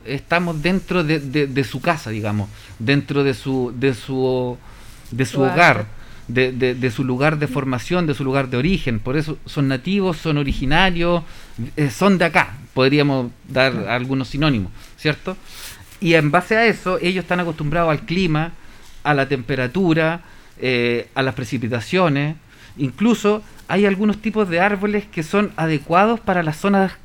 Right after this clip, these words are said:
Speaker 1: donde cae nieve.
Speaker 3: Bien.
Speaker 1: Por ejemplo, el, el coigüe tiene sus brazos, tiene sus ramas, sus brazos extendidos.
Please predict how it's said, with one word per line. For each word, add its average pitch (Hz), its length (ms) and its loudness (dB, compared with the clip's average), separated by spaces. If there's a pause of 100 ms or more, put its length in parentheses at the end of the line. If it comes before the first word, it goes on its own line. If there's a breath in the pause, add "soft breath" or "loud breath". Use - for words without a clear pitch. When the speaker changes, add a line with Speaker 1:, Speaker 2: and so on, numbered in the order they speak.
(120)
Speaker 1:
donde 151 320 2
cae 165 200 2
nieve. 143 340 2 (680 soft breath)
Speaker 3:
Bien. 175 80 -6
Speaker 1:
Por 131 100 2
ejemplo, 151 460 2
el, 139 240 0
el 123 240 -4
coigüe 160 540 0 (440 loud breath)
tiene 175 300 2
sus 156 220 -6
brazos, 180 500 -4
tiene 170 240 -8
sus 147 240 -8
ramas, 196 360 -2
sus 170 160 -8
brazos 185 280 -4
extendidos. 147 600 -2